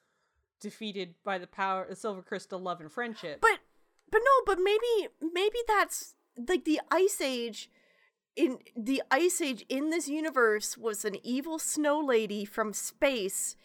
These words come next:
Speaker 1: Oh,
Speaker 2: And
Speaker 1: shit.
Speaker 2: <laughs> And, and
Speaker 1: Maybe
Speaker 2: she
Speaker 1: it was just the Ice Age.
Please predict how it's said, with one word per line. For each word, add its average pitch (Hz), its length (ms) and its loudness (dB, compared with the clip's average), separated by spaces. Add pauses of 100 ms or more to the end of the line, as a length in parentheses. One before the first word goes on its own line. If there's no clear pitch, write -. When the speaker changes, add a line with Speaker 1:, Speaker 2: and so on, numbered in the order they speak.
Speaker 1:
Oh, 208 380 -6 (160)
Speaker 2:
And 240 160 6
Speaker 1:
shit. 240 420 2 (280)
Speaker 2:
<laughs> - 260 -6
And, 330 480 10
and 294 200 10
Speaker 1:
Maybe 240 80 -4
Speaker 2:
she 269 180 2
Speaker 1:
it 247 200 4
was 240 420 4
just 240 420 0
the 233 160 0
Ice 240 340 4
Age. 170 680 -6